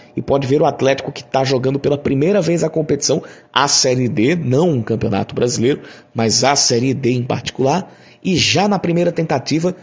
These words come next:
pelo menos avançar, o que já seria ir mais longe do que o Campinense. O Atlético teve uma má notícia, já que,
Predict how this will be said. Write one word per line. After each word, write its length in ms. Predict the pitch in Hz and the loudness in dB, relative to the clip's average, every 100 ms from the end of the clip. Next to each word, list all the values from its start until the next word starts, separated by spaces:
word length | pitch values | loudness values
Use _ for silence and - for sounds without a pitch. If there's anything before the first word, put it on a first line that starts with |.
| - _ _ | -20 _ _
pelo 360 | 202 214 208 160 | 4 4 2 2
menos 440 | 143 175 185 165 | 2 2 2 0
avançar, 720 | 170 175 165 - 131 123 - - _ - | 0 0 0 2 2 0 -8 -20 _ -12
o 100 | - | -10
que 140 | - | -4
já 180 | 127 135 | 0 0
seria 380 | 127 135 117 131 | 0 0 2 2
ir 180 | 120 120 | 2 0
mais 260 | 123 143 | 0 0
longe 380 | 107 113 110 - - - - - | 2 2 0 -4 -8 -20 -20 -10
do 120 | 131 110 | -6 -4
que 280 | - 110 - | -2 -4 0
o 160 | 117 113 | 0 0
Campinense. 840 | - 107 107 120 - - - - - - - | -2 -2 0 -2 -2 -2 -2 -2 -6 -14 -6
O 60 | |
Atlético 420 | 104 127 151 - | -4 0 0 -2
teve 260 | 190 190 196 | -2 0 2
uma 140 | 175 | 2
má 120 | 147 135 | 2 2
notícia, 540 | 165 - 175 - - - - - _ - | 0 0 0 0 -2 -8 -20 -20 _ -6
já 360 | 123 135 147 | 0 2 2
que, 380 | 143 139 156 | 0 -2 -2